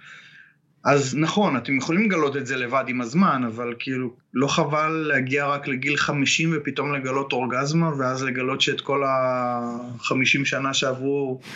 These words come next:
קצת הלך לאיבוד וכאלו דברים, אז אני תמיד בעד לקבל הכוונות מקצועיות בהתחלה,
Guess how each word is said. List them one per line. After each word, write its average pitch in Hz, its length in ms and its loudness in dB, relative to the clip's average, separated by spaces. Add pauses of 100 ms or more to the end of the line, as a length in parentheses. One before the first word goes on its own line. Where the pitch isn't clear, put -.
(560)
קצת 139 320 2
הלך 139 320 0
לאיבוד 135 480 0
וכאלו 135 360 -2
דברים, 185 380 2
אז 196 140 2
אני 294 160 2
תמיד 277 460 2
בעד 240 340 4
לקבל 202 400 0
הכוונות 185 460 2
מקצועיות 160 580 0
בהתחלה, 131 480 -2